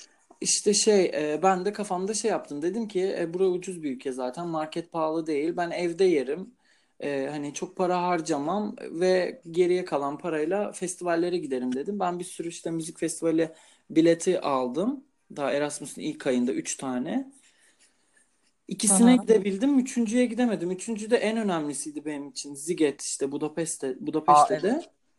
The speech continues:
Speaker 2: Hı hı.
Speaker 1: İptal etmek zorunda kaldım. Euro tavan yapınca internetten biletimi sattım falan. Hani ben öyle ilerleyecektim. Ne bileyim Budapeşte'den işte Münih'e geçecektim. Alman arkadaşım var. Onun evinde kalacaktım. Para ödemeyecektim falan ama,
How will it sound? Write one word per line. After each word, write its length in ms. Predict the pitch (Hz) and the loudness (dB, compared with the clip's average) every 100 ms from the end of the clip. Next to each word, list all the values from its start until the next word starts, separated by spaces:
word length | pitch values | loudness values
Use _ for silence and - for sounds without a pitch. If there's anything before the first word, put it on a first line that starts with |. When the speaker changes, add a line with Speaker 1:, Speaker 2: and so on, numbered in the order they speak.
| - | -18
Speaker 2:
Hı 60 | |
hı. 200 | 170 180 202 - | -16 -16 -20 -6
Speaker 1:
İptal 320 | 185 226 208 | 0 6 6
etmek 220 | 196 160 | 6 0
zorunda 280 | 143 147 143 | -2 -4 -4
kaldım. 300 | 147 139 147 | -2 -2 -2
Euro 240 | 151 160 160 | 0 0 0
tavan 260 | 165 156 | -2 -2
yapınca 540 | 151 143 165 156 226 226 | -4 -6 -6 -2 0 0
internetten 520 | 185 185 170 180 170 | 0 -2 -4 -4 -4
biletimi 340 | 165 170 185 | -4 -4 -8
sattım 360 | 180 151 - 147 | -10 -10 -12 -10
falan. 320 | 180 196 262 | 0 4 6
Hani 200 | 233 208 | 6 6
ben 140 | 220 226 | 4 4
öyle 460 | 226 190 143 - | 4 4 4 0
ilerleyecektim. 840 | - 143 135 131 131 127 131 - 175 | -4 -4 -4 -6 -8 -8 -8 -6 -4
Ne 60 | 170 | -4
bileyim 180 | 147 | -4
Budapeşte'den 640 | 156 175 185 180 180 170 175 | -4 -2 -2 -2 -4 -4 -6
işte 220 | - 175 | -6 -4
Münih'e 320 | 170 175 175 | -2 -2 -4
geçecektim. 600 | 156 127 - 120 - 143 | -4 -4 -6 -12 -10 -6
Alman 280 | 151 147 156 | -4 -4 -4
arkadaşım 500 | 151 147 156 151 131 | -6 -6 -8 -8 -6
var. 60 | 127 | -6
Onun 180 | 139 156 | -4 -6
evinde 240 | 147 156 | -4 -6
kalacaktım. 500 | 151 123 - 131 131 | -4 -4 -6 -10 -10
Para 180 | 156 147 | -4 -2
ödemeyecektim 540 | 147 151 127 127 139 | -2 -4 -4 -8 -10
falan 320 | - 175 226 | 0 2 4
ama, 240 | 302 302 | 4 2